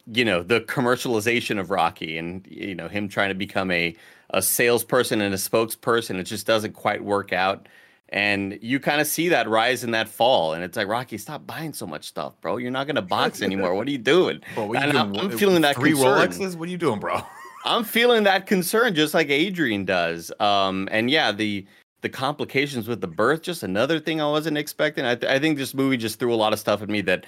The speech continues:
Speaker 1: I thought this was gonna be a kind of run-of-the-mill sequel. Um, I was not expecting it to go where it did. At first, I was a little turned off by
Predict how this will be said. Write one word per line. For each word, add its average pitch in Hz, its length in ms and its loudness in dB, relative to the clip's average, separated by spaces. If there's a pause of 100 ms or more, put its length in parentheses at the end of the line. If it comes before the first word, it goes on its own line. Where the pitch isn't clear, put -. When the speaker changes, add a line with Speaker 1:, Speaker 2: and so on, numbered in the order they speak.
(380)
Speaker 1:
I 135 120 0
thought 131 200 2
this 117 140 -6
was 107 80 -4
gonna 110 160 -2
be 104 160 0
a 95 40 2
kind 98 240 -4
of 87 120 -2
run-of-the-mill 90 500 0
sequel. - 560 -10 (320)
Um, 80 380 0
I 95 120 0
was 92 260 0
not 92 260 0
expecting 92 640 -2
it 90 220 -2
to 104 80 -8
go 95 200 2
where 90 240 4
it 85 100 -2
did. 101 300 2 (220)
At 110 100 -2
first, 151 240 2
I 131 100 4
was 120 80 2
a 123 60 -2
little 131 160 2
turned 123 280 0
off 117 220 2
by 98 380 2